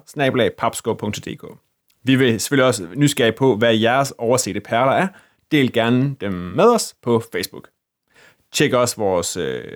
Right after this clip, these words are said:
Papsnenser-side for links til tier punktum D K, hvor du kan støtte podcasten med en tier eller et andet beløb per episode. Potentielt kan du,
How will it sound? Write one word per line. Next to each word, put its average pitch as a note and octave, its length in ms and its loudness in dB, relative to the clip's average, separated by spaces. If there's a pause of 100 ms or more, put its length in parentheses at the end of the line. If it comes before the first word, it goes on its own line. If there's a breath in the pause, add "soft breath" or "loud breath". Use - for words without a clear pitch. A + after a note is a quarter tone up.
(120)
Papsnenser-side B2+ 580 0
for A2 120 -4
links A#2+ 240 2
til - 640 -10
tier C#3+ 220 2
punktum G#2 280 -6
D D3 160 0
K, - 40 2 (180)
hvor A#2 120 0
du G#2 60 -2
kan A2 120 -8
støtte D#3 220 -2
podcasten A2+ 540 -2
med F#2+ 80 -4
en G2+ 60 -4
tier G#3+ 280 0 (100)
eller G2+ 180 -4
et E2 60 -2
andet E3 260 -2
beløb E3 280 2
per D3 100 -2
episode. C#3+ 440 0 (600 soft breath)
Potentielt A#2 640 0
kan C3 320 0
du, E3+ 280 4